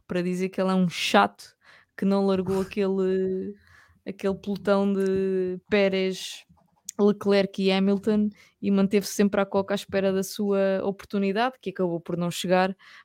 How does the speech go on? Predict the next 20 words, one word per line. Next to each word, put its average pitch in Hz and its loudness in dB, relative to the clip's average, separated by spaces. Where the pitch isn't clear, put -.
mas 185 0
não 190 4
os 185 0
deixou 190 -4
fugir 185 -6
e 185 -4
foi, 160 -4
foi - -4
bom 156 -4
ver 165 -4
que, 160 -6
que - -2
ele 185 0
se - -6
manteve 175 -2
feito - -6
a 175 -2
lapa, 175 -2
pelo 175 -6
menos 175 -4